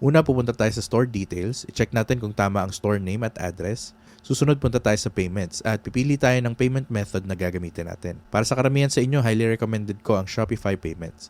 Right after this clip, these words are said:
Ito ang built-in payment processing system nila, na may charge na two point nine percent plus thirty cents per transaction. Very typical rate to.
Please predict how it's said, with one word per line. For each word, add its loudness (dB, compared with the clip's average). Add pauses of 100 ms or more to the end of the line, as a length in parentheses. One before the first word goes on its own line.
Ito 4
ang -2
built-in 4
payment 2
processing 0
system -6
nila, -8 (360)
na 0
may 2
charge 2
na -4 (160)
two 6
point 0
nine 0
percent 0
plus -2
thirty 2
cents -2
per 0
transaction. -4
Very 2
typical -4
rate 2
to. -2